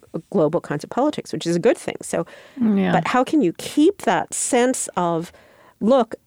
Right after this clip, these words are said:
Speaker 1: we're in conflict, we don't agree, we're not doing the same things, but we have a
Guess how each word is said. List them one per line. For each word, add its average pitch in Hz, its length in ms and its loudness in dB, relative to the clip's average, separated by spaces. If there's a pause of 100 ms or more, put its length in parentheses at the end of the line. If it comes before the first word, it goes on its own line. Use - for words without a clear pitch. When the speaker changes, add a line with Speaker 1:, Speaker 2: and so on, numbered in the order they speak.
Speaker 1:
we're 208 400 4 (200)
in 302 340 6
conflict, - 720 0
we 208 100 2
don't 233 440 4
agree, 262 500 0
we're 190 120 0
not 214 360 2
doing 277 280 2
the 277 60 0
same - 260 -2
things, 226 440 -2 (380)
but 214 280 2 (600)
we 233 240 4
have 226 200 2
a 202 120 4